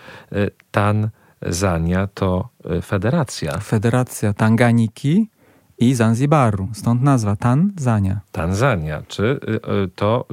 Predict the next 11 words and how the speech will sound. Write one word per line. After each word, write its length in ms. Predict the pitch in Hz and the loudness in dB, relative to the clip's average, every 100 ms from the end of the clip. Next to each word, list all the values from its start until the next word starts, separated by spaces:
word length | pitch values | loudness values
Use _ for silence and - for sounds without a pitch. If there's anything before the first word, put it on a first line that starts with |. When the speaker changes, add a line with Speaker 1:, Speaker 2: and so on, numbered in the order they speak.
| 98 | -6
Speaker 1:
y, 40 | 98 | -4
oznacza, 680 | 101 92 87 101 90 85 80 | -4 -4 -2 -2 -2 -6 -4
że 160 | 90 | -4
Zanzibar 560 | 87 95 90 101 92 90 | -2 -2 -2 -2 -2 -2
jest 260 | 87 87 80 | 0 -2 -2
bardziej 460 | 87 80 85 82 - _ _ _ _ - | -4 -4 -6 -6 -10 _ _ _ _ -14
związany 560 | 80 90 87 82 80 80 | -8 -4 -2 -2 -2 -2
z 80 | 73 | -4
islamem, 720 | 92 - 85 76 85 165 226 - | -6 -4 -4 -2 -2 -2 -2 -8
aniżeli 640 | 82 82 78 85 80 82 | -6 -4 -4 -4 -4 -4
kontynentalna 960 | - 82 80 85 82 82 78 78 82 | -4 -6 -4 -4 -4 -4 -4 -4 -4